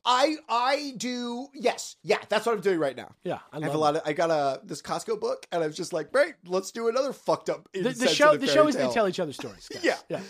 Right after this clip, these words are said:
Speaker 2: Story
Speaker 1: We have
Speaker 2: time.
Speaker 1: guests on. We have people coming on.
Speaker 2: Yeah.
Speaker 1: I've been trying to get Alex to tell me the complete story of, uh, Metal Gear Solid.
Speaker 2: Oh my God, dude. I could do it, but I need to, like, do homework.
Speaker 1: Just do part one. Just do part one.
Speaker 2: Actually, you know what? There's an app on PlayStation then,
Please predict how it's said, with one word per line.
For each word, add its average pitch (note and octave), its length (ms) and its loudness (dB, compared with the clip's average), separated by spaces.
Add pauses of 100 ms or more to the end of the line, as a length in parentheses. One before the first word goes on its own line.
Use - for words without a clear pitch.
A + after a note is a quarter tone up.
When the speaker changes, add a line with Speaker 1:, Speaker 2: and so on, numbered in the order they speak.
Speaker 2:
Story F3 220 -2
Speaker 1:
We D#3+ 60 4
have C#3+ 80 0
Speaker 2:
time. - 40 -14
Speaker 1:
guests E3 240 0
on. F3 200 2
We D#3 60 0
have C3 120 -4
people D#3 180 -4
coming D#3 300 -4
on. D3+ 80 2
Speaker 2:
Yeah. D#3+ 120 2
Speaker 1:
I've F#3 120 6
been G#3 80 -2
trying A3 160 6
to A3+ 80 0
get G3+ 100 0
Alex F#3+ 360 2
to F#3 80 -8
tell F#3+ 140 0
me F#3+ 120 -2
the D#3 80 -8
complete E3+ 380 -6
story E3+ 520 -2
of, D3 380 0
uh, E3 360 0
Metal D#3 200 0
Gear D#3+ 120 -2
Solid. F3 560 2
Speaker 2:
Oh F3+ 200 2
my D3 180 -2
God, C3 400 -2
dude. B2 220 -12 (320)
I F3+ 100 2
could G3 220 -4
do G#3 180 2
it, D#3+ 140 0
but D#3+ 160 -2
I E3+ 100 2
need F#3+ 260 -6
to, A3 60 -4
like, E3+ 220 0
do F3+ 160 -4
homework. F3+ 340 -2
Speaker 1:
Just C#4+ 160 0
do D#4 100 2
part D4+ 260 4
one. D4+ 220 4
Just - 200 -4
do D#4 80 0
part D4 260 2
one. C#4+ 300 -2 (120)
Speaker 2:
Actually, D4 520 0
you E3+ 120 -10
know F3 120 -4
what? F3 300 -4
There's D#3 260 -6
an D#3 160 -10
app D#3+ 320 -2 (280)
on D3 200 -4
PlayStation C3 960 -10 (180)
then, C#3+ 200 -8